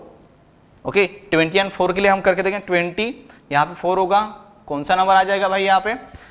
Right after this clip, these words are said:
मैं तो directly कर सकता हूँ, फ़ोर था यहाँ पे ट्वेंटी पे direct divide हो जाता है, कितने टाइम? Five time, Four multiply five कितना होता है?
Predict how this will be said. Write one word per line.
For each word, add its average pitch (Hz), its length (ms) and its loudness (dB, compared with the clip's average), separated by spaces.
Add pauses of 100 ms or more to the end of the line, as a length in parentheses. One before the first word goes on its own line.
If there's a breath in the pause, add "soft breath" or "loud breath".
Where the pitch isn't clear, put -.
(240 loud breath)
मैं 139 180 0
तो 196 220 2
directly 160 400 2
कर 190 80 -4
सकता 196 220 -2
हूँ, 214 120 2 (100)
फ़ोर 160 380 -2
था 202 80 6
यहाँ 175 280 2
पे 196 100 -4
ट्वेंटी 170 380 -6
पे 208 160 -2 (400)
direct 147 280 0
divide 196 200 2
हो 202 60 0
जाता 196 180 -2
है, 185 60 -2
कितने 190 220 -6
टाइम? 208 180 -2
Five 156 300 -2
time, 190 180 -2 (320 loud breath)
Four 190 340 -4 (600)
multiply 156 520 -2
five 196 460 -2
कितना 156 180 -6
होता 202 180 -2
है? - 380 -8